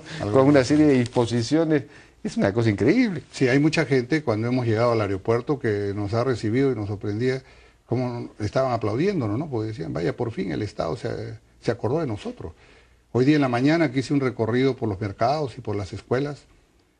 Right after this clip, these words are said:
Speaker 1: eh, la, la mayoría de las personas, casi con lágrimas en los ojos, me decían, "Ya era hora, ministro,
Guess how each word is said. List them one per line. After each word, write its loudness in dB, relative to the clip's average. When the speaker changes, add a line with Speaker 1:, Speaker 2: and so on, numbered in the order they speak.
Speaker 1:
eh, -2
la, -4
la -4
mayoría -2
de 0
las -4
personas, -2
casi -2
con -4
lágrimas -2
en -4
los -6
ojos, -4
me -6
decían, -8
"Ya 0
era -2
hora, -2
ministro, -6